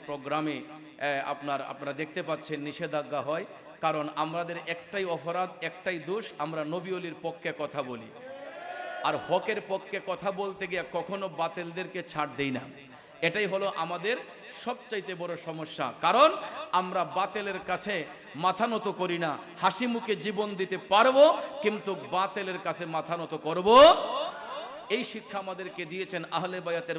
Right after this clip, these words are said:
অন্যতম সদস্য ইমামে মকাম ইমাম হুসাইন রাদিয়াল্লাহু তাআলা আনহু। কথা কোন ঠিক কিনা? তো এই আল্লামা তাহিরি সাহেব হুসাইনি আদর্শ নিয়ে টেকনাফ থেকে তেতুলিয়া, রূপসা থেকে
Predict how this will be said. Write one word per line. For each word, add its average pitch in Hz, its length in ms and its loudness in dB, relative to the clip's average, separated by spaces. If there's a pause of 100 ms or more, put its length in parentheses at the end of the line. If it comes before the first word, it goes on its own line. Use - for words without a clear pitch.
(120)
অন্যতম 226 640 -4
সদস্য 170 580 -6 (340)
ইমামে 180 460 -2
মকাম 165 580 0 (260)
ইমাম 170 320 0
হুসাইন 208 580 0 (260)
রাদিয়াল্লাহু 175 760 0
তাআলা 165 320 0
আনহু। 147 280 -4
কথা 165 180 0
কোন 175 200 -2
ঠিক 190 200 2
কিনা? 180 340 6 (460)
তো 175 60 2 (160)
এই 202 160 0
আল্লামা 196 400 0 (100)
তাহিরি 202 340 0
সাহেব 240 340 6 (320)
হুসাইনি 285 480 2
আদর্শ 269 480 2
নিয়ে 240 360 4 (420)
টেকনাফ 240 500 2
থেকে 226 220 0
তেতুলিয়া, 202 520 0
রূপসা 214 360 -2
থেকে 196 260 -4